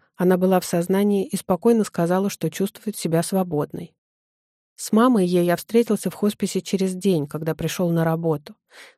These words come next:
Мы обнялись, стоя у крыльца. Я тогда подумал, что до сих пор, наверное, ни с кем не обнимался в нашем хосписе,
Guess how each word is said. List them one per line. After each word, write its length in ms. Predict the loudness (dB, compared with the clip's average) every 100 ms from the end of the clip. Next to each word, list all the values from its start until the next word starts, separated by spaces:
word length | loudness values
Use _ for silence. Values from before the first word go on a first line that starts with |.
| 4
Мы 140 | 4
обнялись, 640 | 6 4 4 2 -4 -8 -20
стоя 320 | -2 2 4
у 100 | 2
крыльца. 460 | 0 -4 -2 -2 0
Я 120 | 0
тогда 280 | 0 0 2
подумал, 540 | 2 4 4 4 0 _
что 220 | -6 0
до 100 | 2
сих 260 | 2 0 -2
пор, 280 | 2 4 4
наверное, 640 | 2 2 2 2 -2 -2 -2
ни 100 | -2
с 80 | 0
кем 220 | 2 4
не 100 | 4
обнимался 600 | 2 2 2 2 0 -2
в 40 | -4
нашем 320 | -4 -4 -8
хосписе, 680 | -4 -2 -2 -6 -6 -8